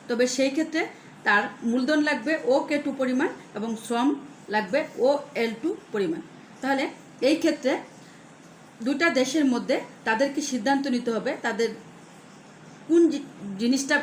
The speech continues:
মানে, কোন উপকরণটা বেশি আছে, শ্রমটা বেশি নাকি মূলধনটা বেশি। তাহলে যেহেতু আমি প্রথমেই বলেছিলাম যে মার্কিন যুক্তরাষ্ট্রের কথা এবং বাংলাদেশের কথা, সেই ক্ষেত্রে যদি আমরা বাংলাদেশের প্রেক্ষাপট চিন্তা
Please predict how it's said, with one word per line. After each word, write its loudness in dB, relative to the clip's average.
মানে, 2
কোন 0
উপকরণটা 2
বেশি -2
আছে, -4
শ্রমটা -2
বেশি 0
নাকি 0
মূলধনটা 2
বেশি। -4
তাহলে 2
যেহেতু 2
আমি 4
প্রথমেই 2
বলেছিলাম 2
যে 0
মার্কিন 0
যুক্তরাষ্ট্রের -2
কথা -2
এবং 2
বাংলাদেশের 2
কথা, -10
সেই 0
ক্ষেত্রে 0
যদি 0
আমরা 4
বাংলাদেশের 0
প্রেক্ষাপট 0
চিন্তা 2